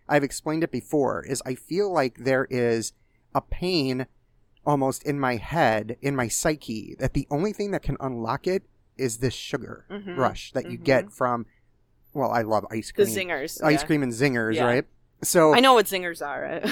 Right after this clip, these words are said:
Speaker 2: <laughs>
Speaker 1: Yeah.
Speaker 2: I hope everyone does too. <laughs>
Speaker 1: Yeah. Well, I, I enjoy one too many gas station zingers. I've written blogs about them, so, uh,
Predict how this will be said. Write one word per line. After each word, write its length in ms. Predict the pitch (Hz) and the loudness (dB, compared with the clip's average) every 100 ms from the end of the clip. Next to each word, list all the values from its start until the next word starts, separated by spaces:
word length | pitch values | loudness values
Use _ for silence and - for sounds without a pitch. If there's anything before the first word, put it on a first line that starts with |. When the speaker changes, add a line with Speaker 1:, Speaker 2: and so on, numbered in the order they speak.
| - | -4
Speaker 2:
<laughs> 80 | 165 | 0
Speaker 1:
Yeah. 200 | 143 - 403 440 381 | 4 8 10 12 12
Speaker 2:
I 160 | 403 349 | 10 6
hope 200 | 349 320 | 6 0
everyone 420 | 262 233 208 190 185 | 0 0 -2 -6 -6
does 260 | 110 - | -8 -8
too. 260 | - - - - | -10 -12 -12 -12
<laughs> 140 | - - | -8 4
Speaker 1:
Yeah. 180 | 202 370 349 302 - - - - - | 6 8 6 0 -2 -6 -6 -14 -2
Well, 280 | 175 170 170 | 6 8 6
I, 120 | 156 - - | 2 -2 0
I 80 | |
enjoy 320 | 170 147 147 139 | 2 4 6 6
one 200 | 135 135 | 4 2
too 120 | - | 0
many 260 | 131 127 117 | 0 0 2
gas 200 | 120 - | 2 2
station 320 | 131 117 147 | 0 0 0
zingers. 360 | 135 131 123 123 | 0 0 2 2
I've 160 | 127 | 2
written 280 | 131 143 131 | 2 0 -2
blogs 400 | 117 120 120 123 | 0 4 4 4
about 300 | 117 110 113 | 0 0 0
them, 240 | - 113 113 | 0 -2 -2
so, 380 | - 131 123 120 | 2 4 6 4
uh, 320 | - 139 127 | 6 8 8